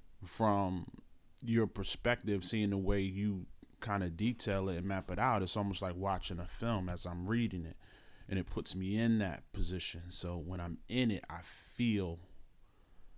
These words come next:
like I can kinda look around, like I feel like I'm in the room when, when, when, when certain things are happening. I can kinda look around and feel it. And when you put yourself in the shoes of someone else, you know, you know, your,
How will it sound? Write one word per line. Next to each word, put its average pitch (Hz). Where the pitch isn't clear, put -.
like 92
I 98
can 95
kinda 90
look 101
around, 95
like 87
I 92
feel 107
like 95
I'm 98
in 92
the 90
room 90
when, 92
when, 90
when, 85
when 90
certain 90
things 90
are 90
happening. 92
I 90
can 92
kinda 87
look 92
around 90
and 82
feel 98
it. -
And 110
when 117
you 127
put -
yourself 123
in 110
the 101
shoes 131
of 104
someone 98
else, 92
you 92
know, 87
you 92
know, 87
your, 92